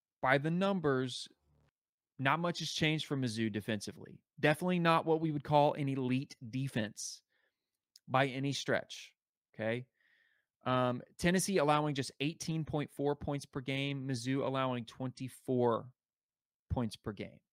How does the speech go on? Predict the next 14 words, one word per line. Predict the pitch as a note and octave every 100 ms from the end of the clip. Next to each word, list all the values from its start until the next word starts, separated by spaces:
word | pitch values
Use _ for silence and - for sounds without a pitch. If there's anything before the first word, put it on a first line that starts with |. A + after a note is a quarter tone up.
| _ _ _ -
Again, | F#2+
a |
lot | G#2+ A2+
of |
people | A#2 B2+
might | C#3 D3
say, | C#3
"Well, | A#2+ C3 B2+
Tennessee | C#3+ C#3+ C#3+ - E3+ E3 D3+ C#3+ C3 _ _ _ _ _ _ _ _ - -
beat | C#3 C#3
uconn | B2+ D3 E3 - B2+ B2 B2 B2
fifty-nine | - C3 - C#3+ C#3+ C#3+
to |
three." | C#3 D3 D3+ A2+